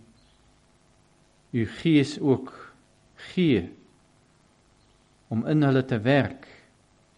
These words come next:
om trou te wees in hulle diens. Here, as hulle dan komende naweek 'n bosberaad hou, wil U ook daarin U leiding gee.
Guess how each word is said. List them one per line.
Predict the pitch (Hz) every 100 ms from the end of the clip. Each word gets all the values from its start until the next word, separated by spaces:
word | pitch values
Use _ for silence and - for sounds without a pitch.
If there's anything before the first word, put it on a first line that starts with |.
| _ _ _ _ _ _
om | 104 95
trou | - 160 156
te | 156 127
wees | 120 117 101 -
in | 117 104
hulle | 101
diens. | 95 95 78 - - - _ _ _ _ _ _ _ _ _ _ _ _ _ _ _ _ _ _ _ _
Here, | 110 117 120 120
as | 117 -
hulle | 113 113
dan | 110 107 98 - - _ _ _ _ _ _ _ _
komende | 135 131 127
naweek | 120 117 123 120 123 123
'n | 110
bosberaad | 127 131 139 127 123 120
hou, | 123 120 113
wil | 113
U | 117
ook | 123 110 - - - _ _ _ _ _ _ _ _ _ _ -
daarin | 123 147 139 - 135 127 110 - - _ _ -
U | 139 127
leiding | 120 156 147 123 92
gee. | - 90